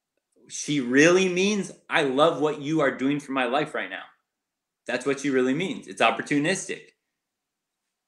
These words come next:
Again, you can't call women out about this because they will not, it, this is the game that women expect guys to know, and they will not explain this game to you.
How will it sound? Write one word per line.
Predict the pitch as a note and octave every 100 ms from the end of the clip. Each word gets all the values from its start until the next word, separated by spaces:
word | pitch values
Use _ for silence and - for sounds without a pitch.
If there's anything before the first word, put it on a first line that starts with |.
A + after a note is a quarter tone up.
| _ A2
Again, | A#2+ E3 C#3
you | A#2+
can't | - D3 D#3+
call | E3+ E3+
women | E3 E3+
out | D3 D#3+
about | D3 C3 B2+
this | C3 C3
because | A#2+ B2+ C3 B2+ - - _ -
they | G#2+ C3
will | C3 C#3+
not, | A#2+ A#2+ B2+ - - _ -
it, | C3 C3 A#2+
this | B2+ D#3
is | D3
the | C3 D3+
game | B2+ C3 C#3+ C3+
that | G#2
women | A#2 B2+ C#3
expect | A#2+ - - C3+ D3 -
guys | F3 F#3
to | - G3+
know, | G3+ A3 A#3 - _ _ _ _
and | C#3+ C#3 A#2
they | B2+ D3+
will | D#3 C#3+
not | A#2+ B2 C#3 D3 - - _ _ -
explain | C3 - - C3+ C#3
this | C3
game | C3+ B2+ B2+
to | C3
you. | C3+